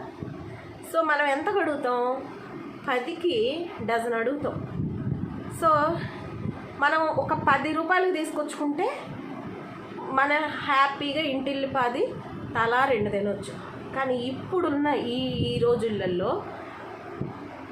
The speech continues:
ఒక డజన్ వచ్చి ఎనభై రూపాయలు. అది కూడా మనకి కాయలు మన ముందే కొట్టి, కట్ చేసి, మనకి ఈ విధంగా నీట్గా తీసి మనకిస్తున్నారు. So ఎనభై రూపాయలు.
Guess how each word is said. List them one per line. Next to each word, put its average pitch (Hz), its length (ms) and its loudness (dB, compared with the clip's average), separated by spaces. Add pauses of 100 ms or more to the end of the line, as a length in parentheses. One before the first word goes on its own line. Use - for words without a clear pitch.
(360)
ఒక 262 220 2
డజన్ 254 540 2
వచ్చి 294 300 0
ఎనభై 240 340 2
రూపాయలు. 233 440 0 (960)
అది 214 240 -2
కూడా 269 520 4 (440)
మనకి 226 320 -2
కాయలు 226 920 2
మన 214 220 0
ముందే 226 460 0 (100)
కొట్టి, 302 560 0 (640)
కట్ 208 300 -2
చేసి, 311 580 2 (260)
మనకి 247 380 -2
ఈ 247 40 -2
విధంగా 254 520 0
నీట్గా 269 800 2 (140)
తీసి 254 440 -2
మనకిస్తున్నారు. 208 1040 0 (460)
So 285 160 0
ఎనభై 208 440 0
రూపాయలు. 196 440 -2